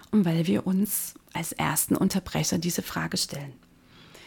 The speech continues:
Und jetzt triffst du die Entscheidung, gleich die nächste, dass du jetzt willens bist, dein Denken umzubauen. Und zwar, dass du es ausrichtest auf Möglichkeiten, auf Potenziale.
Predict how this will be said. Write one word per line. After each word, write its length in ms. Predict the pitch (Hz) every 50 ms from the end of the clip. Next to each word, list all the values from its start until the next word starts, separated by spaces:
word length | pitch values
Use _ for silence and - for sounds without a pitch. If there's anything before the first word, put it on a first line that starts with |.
| - - - - - - - - - _ _ _ - - _ _ _ _ _ _ - _ _ _ _ _ _ _ _ _ -
Und 180 | - 180 170 -
jetzt 320 | 170 185 214 - - -
triffst 180 | - 208 - -
du 60 | -
die 140 | 196 196 220
Entscheidung, 560 | 220 220 220 - - 208 208 220 247 247 240
gleich 180 | 240 185 170 -
die 120 | - 180
nächste, 420 | 180 180 180 175 175 - - 247 220
dass 180 | 208 208 -
du 80 | - 240
jetzt 240 | 233 - - - -
willens 380 | 190 190 180 185 180 - -
bist, 400 | - - 226 233 226 - - -
dein 180 | 254 247 247 247
Denken 400 | - 381 453 466 - - 254 -
umzubauen. 680 | - 170 165 - - - - - 165 165 165 170 170 165
Und 120 | 180 180
zwar, 240 | - - 214 220 226
dass 180 | 196 208 202 -
du 80 | 208
es 180 | 196 - - -
ausrichtest 760 | 175 - 185 185 180 - - 214 - - - 220 - - -
auf 160 | - - -
Möglichkeiten, 680 | 233 277 311 311 - 196 - - - - 151 - - -
auf 160 | 147 - -
Potenziale. 680 | - 269 254 254 247 233 226 - 180 156 147 143 147